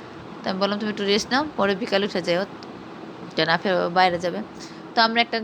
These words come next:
দেখছিলেন গতকালকের আগের ভিডিওতে আমরা পিকনিকে গেছিলাম, খুবই মজা আনন্দ হয়েছে। তখন সিলভি আবার ওরা আবার বলতেছে নাকি আবার পিকনিকে যাবে। তো আফিয়ার বাবা বলতেছে যে, "আমি আর দুই এক দিন আছি, আমি আর পিকনিকে সম্ভব না,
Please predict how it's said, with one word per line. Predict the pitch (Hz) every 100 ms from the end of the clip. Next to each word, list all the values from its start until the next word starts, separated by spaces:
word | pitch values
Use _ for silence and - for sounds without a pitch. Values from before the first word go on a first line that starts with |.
| 220
দেখছিলেন | 233 - 247 233
গতকালকের | 220 226 233 226 233
আগের | 220 226
ভিডিওতে | 220 220 220
আমরা | 220 208
পিকনিকে | 220 240 214 220
গেছিলাম, | 226 214 208 330 - - - - - - - -
খুবই | 247 233
মজা | 214 214 220
আনন্দ | 226
হয়েছে। | 247 233
তখন | 233 226 208
সিলভি | 240 220
আবার | 220 214
ওরা | 208
আবার | 208
বলতেছে | 202 208 240 247
নাকি | 220 214
আবার | 196 208
পিকনিকে | 208 233 214 208
যাবে। | 196 208
তো | 214
আফিয়ার | 190 208
বাবা | 190
বলতেছে | 190 220 208
যে, |
"আমি | 196 196
আর |
দুই | 190 190
এক | 185
দিন | 185
আছি, | 190
আমি | - 185
আর | 180
পিকনিকে | - 196 202
সম্ভব | 185 202 185
না, | 190